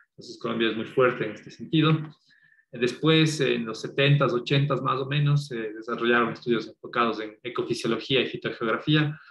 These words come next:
sobre todo liderados por investigaciones de la Universidad de los Andes en Venezuela.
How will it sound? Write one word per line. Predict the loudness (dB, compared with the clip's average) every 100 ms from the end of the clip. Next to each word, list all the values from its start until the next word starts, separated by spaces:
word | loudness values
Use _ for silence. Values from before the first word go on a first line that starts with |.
| -16
sobre | -2 0
todo | 4 4
liderados | 4 4 2 0 -2
por | -6
investigaciones | -10 -10 -6 -6 -4 -2 -2
de | -2
la |
Universidad | -6 -6 -2 0 2
de |
los | 0 2
Andes | 4 6 4
en | 2
Venezuela. | 0 2 6 6 4